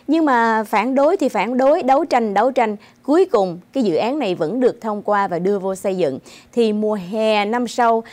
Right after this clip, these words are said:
có thể là người ta sẽ được nhìn thấy cựu Tổng thống Donald Trump đang vi vu, thậm chí là chơi golf ở cái khách sạn mới này đây. Nhưng mà nhiều người nói rằng ở trên mạng xã hội, ngay khi cái thông tin này được đưa ra, thưa quý vị, thì lỡ như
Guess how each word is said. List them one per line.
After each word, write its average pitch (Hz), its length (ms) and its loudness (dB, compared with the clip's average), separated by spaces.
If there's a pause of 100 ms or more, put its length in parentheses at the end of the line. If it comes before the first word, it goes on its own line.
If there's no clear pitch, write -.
(180)
có 285 240 4
thể 214 560 0
là 202 120 0
người 185 140 -4
ta 214 140 -2
sẽ 233 140 -4
được 196 180 -2
nhìn 180 260 -6
thấy 202 260 -2
cựu 170 260 -2
Tổng 175 260 -6
thống 240 240 -6
Donald 208 260 -4
Trump 208 300 -2 (260)
đang 233 260 0
vi 277 300 4
vu, 247 340 2
thậm 147 180 -4
chí 247 200 -4
là 254 120 0
chơi 202 300 -2
golf 233 200 2 (180)
ở 262 180 2
cái 277 160 -8
khách 285 100 -4
sạn 170 320 -6
mới 196 220 -4
này 220 140 -2
đây. 175 240 0 (380)
Nhưng 349 160 2
mà 247 380 2
nhiều 233 240 2
người 226 240 4
nói 233 240 0
rằng 247 220 -4
ở 226 60 -4
trên 254 180 -2
mạng 208 180 -4
xã 240 180 -2
hội, 208 260 0
ngay 233 180 -2
khi 254 120 -6
cái 294 220 -6
thông 254 180 -2
tin 226 200 -2
này 202 120 -4
được 185 180 -4
đưa 214 180 2
ra, 208 280 -4
thưa 214 120 -6
quý 254 140 -4
vị, 156 220 0 (320)
thì 226 260 2
lỡ 202 460 2
như 285 280 4